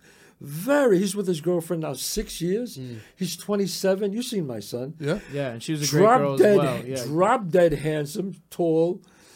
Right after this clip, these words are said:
Speaker 1: You know, his wife is, I mean, his wife, his girlfriend is beautiful.
Speaker 2: Yep, yep.
Speaker 1: But my son is a one-woman guy.
Speaker 2: Mm-hmm.
Speaker 1: One woman. Like, we talk sometimes, and he lives in L A, and, and, and I always say to him, I go, "You know,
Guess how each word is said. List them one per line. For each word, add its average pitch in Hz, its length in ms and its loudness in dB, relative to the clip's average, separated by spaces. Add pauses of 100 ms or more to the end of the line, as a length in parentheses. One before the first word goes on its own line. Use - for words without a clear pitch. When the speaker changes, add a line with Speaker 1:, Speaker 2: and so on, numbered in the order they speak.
(220)
Speaker 1:
You 202 160 4
know, 151 220 2
his 156 200 2
wife 175 320 0
is, 107 220 -12
I - 40 -6
mean, 120 100 -6
his 101 140 -8
wife, 101 280 -10
his 131 120 -4
girlfriend 165 380 0
is 107 140 -8
beautiful. 131 640 0
Speaker 2:
Yep, 123 180 -6 (260)
yep. 123 100 -6
Speaker 1:
But 175 200 4 (540)
my 220 160 0
son 180 320 0
is 156 100 0
a 165 80 6
one-woman 165 800 0
guy. 262 440 -6
Speaker 2:
Mm-hmm. 110 260 -16 (360)
Speaker 1:
One 262 260 8
woman. 190 360 2 (1000)
Like, 170 380 -2 (480)
we 165 140 0
talk 196 400 0
sometimes, 202 640 -4
and 131 180 -8 (640)
he 180 140 -2
lives 175 240 4
in 175 100 2
L 160 220 2
A, 180 300 0
and, 156 200 -8 (240)
and, 165 240 -8
and 165 380 -12
I 175 140 -6
always 175 200 -4
say 196 160 0
to 175 80 -2
him, 156 80 -4
I 147 80 -4
go, 147 260 -4
"You - 140 -8
know, 170 220 -10